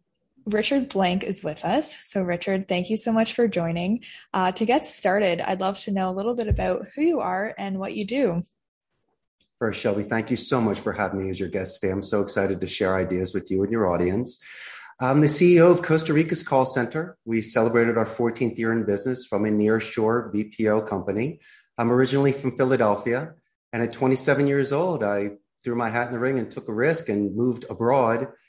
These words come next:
Speaker 2: and started my life here in Costa Rica. And here we are twenty-two years later.
Speaker 1: So what was that,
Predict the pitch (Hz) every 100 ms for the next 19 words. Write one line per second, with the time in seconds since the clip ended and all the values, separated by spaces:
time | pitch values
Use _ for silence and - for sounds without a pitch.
0 | _ _ _ _ - 101 101 101 - 104
1 | 110 110 113 120 - 123 123 - 127 -
2 | 117 147 120 87 101 101 107 107 107 110
3 | 101 - 120 113 117 117 107 127 107 -
4 | _ _ _ _ - - - - 208 208
5 | 214 220 226 208 -